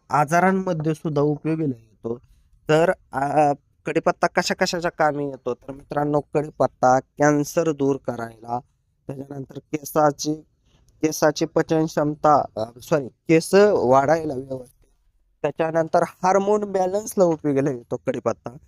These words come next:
तर हा, त्याच्यानंतर तुमच्या शरीरात स्किनवर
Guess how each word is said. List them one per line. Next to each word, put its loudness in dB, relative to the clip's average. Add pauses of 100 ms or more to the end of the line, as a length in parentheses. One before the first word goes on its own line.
(360)
तर 0
हा, -6 (1000)
त्याच्यानंतर 2
तुमच्या -2
शरीरात 4 (520)
स्किनवर 4